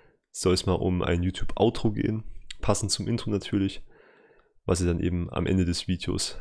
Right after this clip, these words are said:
habt. Und das Ganze können wir eben auch kostenlos und ziemlich einfach und schnell erstellen. Und ich zeige euch da wieder heute drei Möglichkeiten, die ich selbst schon verwendet habe und selbst eben am besten finde.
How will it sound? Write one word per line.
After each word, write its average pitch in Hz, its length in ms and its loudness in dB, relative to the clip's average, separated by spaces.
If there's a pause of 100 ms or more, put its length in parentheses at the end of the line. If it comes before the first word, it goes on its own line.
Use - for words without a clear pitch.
habt. - 440 -4 (640)
Und 90 140 2
das 90 160 2
Ganze 92 180 2
können 95 140 0
wir 92 80 4
eben - 120 0
auch - 220 0
kostenlos 107 600 0
und 95 60 -2
ziemlich 104 300 0
einfach 98 220 2
und 92 100 0
schnell 101 300 2
erstellen. 113 460 0 (1300)
Und 95 100 -2
ich 92 60 2
zeige 95 180 4
euch - 80 0
da 101 80 2
wieder 98 180 4
heute 98 240 0
drei 90 240 4
Möglichkeiten, 92 600 2 (580)
die - 80 -2
ich - 80 -2
selbst - 680 2 (520)
schon 90 140 -2
verwendet 92 400 4
habe 92 160 2
und 85 60 2
selbst 87 260 2
eben - 140 0
am 87 100 2
besten - 340 0
finde. - 320 -6